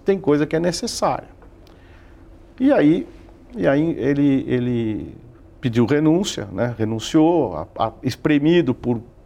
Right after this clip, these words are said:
por grandes cardeais de São Paulo, reuniram com ele, "Ó, você tem que sair,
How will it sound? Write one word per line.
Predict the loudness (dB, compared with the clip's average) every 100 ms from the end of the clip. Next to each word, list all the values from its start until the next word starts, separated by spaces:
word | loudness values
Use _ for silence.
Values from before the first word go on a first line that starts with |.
| -8
por | -8 -2
grandes | 0 0 -2 -4
cardeais | -4 -4 0 0 0 -2
de |
São | -4 -4
Paulo, | 0 2 2 -2 -12 -4
reuniram | -2 0 -2 -4
com | -6 -2
ele, | -2 -4 -10 -20 -20 -20 -8
"Ó, | -2 -2
você | -4 -10
tem | -10
que | -8
sair, | -4 -4 -6 -14